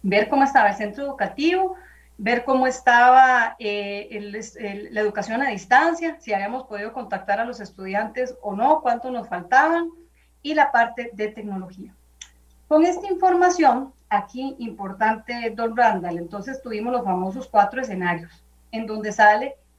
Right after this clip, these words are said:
el número mágico de trescientos setenta y cinco mil estudiantes con, eh, carencia de, este, de internet y demás. Entonces, ¿qué pasa con esos tres-,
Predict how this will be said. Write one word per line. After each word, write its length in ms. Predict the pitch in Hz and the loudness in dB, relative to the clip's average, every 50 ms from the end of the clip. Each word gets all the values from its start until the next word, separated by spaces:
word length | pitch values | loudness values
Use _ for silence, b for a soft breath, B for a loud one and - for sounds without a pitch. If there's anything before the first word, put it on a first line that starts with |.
| _ - | _ -12
el 180 | 233 233 226 | -10 -8 -6
número 300 | 226 226 233 247 254 285 | -6 -4 -4 -2 -2 -2
mágico 480 | 285 277 277 254 240 269 254 - 285 269 | 2 4 4 4 4 0 -6 -8 -8 -6
de 100 | - 202 | -6 -8
trescientos 600 | - - - 185 175 - 208 190 185 190 233 190 | -10 -12 -14 -14 -12 -12 -12 -12 -12 -14 -12 -10
setenta 380 | 254 254 254 233 214 196 196 | -10 -10 -10 -12 -12 -12 -12
y 80 | 190 190 | -12 -12
cinco 640 | 190 214 214 220 208 - 240 233 233 220 202 226 240 | -10 -10 -12 -12 -12 -10 -6 -4 -4 -4 -4 -6 -6
mil 280 | 226 240 254 247 247 | -4 -2 0 0 0
estudiantes 920 | 262 262 262 - - 285 294 294 294 277 254 240 233 - - 208 - - _ _ _ _ _ _ _ _ _ _ | 0 -2 -4 -6 -10 -8 -6 0 2 2 2 2 0 -6 -10 -12 -12 -12 _ _ _ _ _ _ _ _ _ _
con, 420 | 247 247 247 262 277 294 285 - _ | 0 2 2 2 2 0 -6 -10 _
eh, 440 | 233 214 208 208 202 202 196 196 196 | -12 -8 -8 -6 -8 -8 -10 -10 -6
carencia 580 | - 208 208 202 208 214 208 - 254 240 233 | -4 -4 -2 -2 -6 -8 -6 -4 -2 -2 -2
de, 500 | 202 202 214 214 214 226 233 233 233 233 - | -2 -2 -4 -4 -4 -4 -6 -6 -8 -10 -10
este, 720 | 220 196 190 185 175 - - - _ - 196 185 185 196 196 | -10 -8 -8 -8 -10 -14 -20 -20 _ -10 -10 -10 -8 -10 -12
de 120 | 196 202 196 | -10 -8 -6
internet 960 | 190 190 185 - 196 185 190 196 202 220 240 254 254 254 247 247 240 - - | -6 -6 -6 -6 -6 -4 -4 -2 0 0 2 4 4 4 2 2 -2 -4 -8
y 180 | 214 190 196 185 | -6 -6 -4 -4
demás. 440 | 175 185 185 170 170 170 - - _ _ 214 | -2 -2 -4 -4 -6 -8 -12 -18 _ _ -14
Entonces, 480 | 208 202 - 233 233 226 - 330 - | -12 -10 -8 -8 -8 -8 -8 -10 -10
¿qué 140 | - 285 277 | -6 -6 -6
pasa 340 | 277 - - 302 302 320 - | 0 2 2 4 4 0 -2
con 140 | - 214 208 | -2 -4 -4
esos 200 | 208 247 269 - | -4 -4 -8 -12
tres-, 280 | - 233 214 202 208 208 | -12 -12 -12 -10 -12 -14